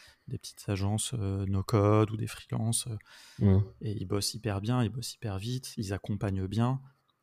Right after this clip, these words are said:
Speaker 1: ils font juste ce qu'il y a besoin, il n'y a pas de surenchère. Enfin,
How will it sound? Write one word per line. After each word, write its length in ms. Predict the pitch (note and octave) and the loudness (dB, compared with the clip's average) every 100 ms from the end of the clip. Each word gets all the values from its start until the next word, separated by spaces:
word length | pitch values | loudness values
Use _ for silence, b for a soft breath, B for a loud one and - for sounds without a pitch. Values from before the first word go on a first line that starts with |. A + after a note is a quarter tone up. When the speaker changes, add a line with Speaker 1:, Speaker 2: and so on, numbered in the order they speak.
| - | -8
Speaker 1:
ils 100 | A2+ | -8
font 200 | - G#2 | -4 -4
juste 220 | G2 A#2+ | -2 -4
ce 40 | |
qu'il 140 | - A2+ | -4 -4
y 20 | |
a 40 | |
besoin, 340 | G2 G2+ B2 B2+ | 0 2 4 6
il 60 | |
n'y 40 | G#2 | 4
a 60 | |
pas 100 | F#2 | 0
de 60 | G#2+ | -2
surenchère. 640 | - F#2+ G2+ - B2 B2+ A#2 _ b b b _ | 0 0 0 2 2 2 -2 _ b b b _
Enfin, 400 | - F#2 F2+ | -8 -6 -6